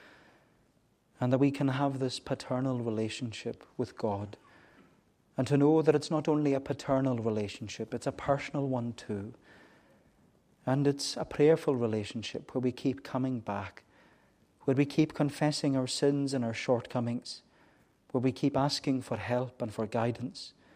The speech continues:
where we realize that in this world we have so much to contend with, and yet we look not to ourselves, but we look to our Heavenly Father who knows us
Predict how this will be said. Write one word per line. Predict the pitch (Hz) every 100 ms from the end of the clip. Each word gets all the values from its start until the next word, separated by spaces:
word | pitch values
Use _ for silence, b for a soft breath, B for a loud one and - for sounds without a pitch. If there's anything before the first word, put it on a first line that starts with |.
| b b b b _
where | 135
we | 131 143
realize | 139 151 147 147 156 139 139 -
that | 135
in | 139
this | 139 135
world | 139 135 147 123
we | 131
have | 131 120 - -
so | - -
much | 139 143 -
to | -
contend | - 117 - 123 110 113
with, | - - _ b b b b b b _
and | 123 120
yet | 127 -
we |
look | 139 147 147
not | 151 143 147
to | - 139
ourselves, | 123 110 - 101 110 127 - - b b b b b b -
but | 123 -
we | 139
look | 147 -
to | - 151
our | 139
Heavenly | 120 139 135 113
Father | - 113 110 107 104 -
who |
knows | 131 135 143 143
us | 135 - -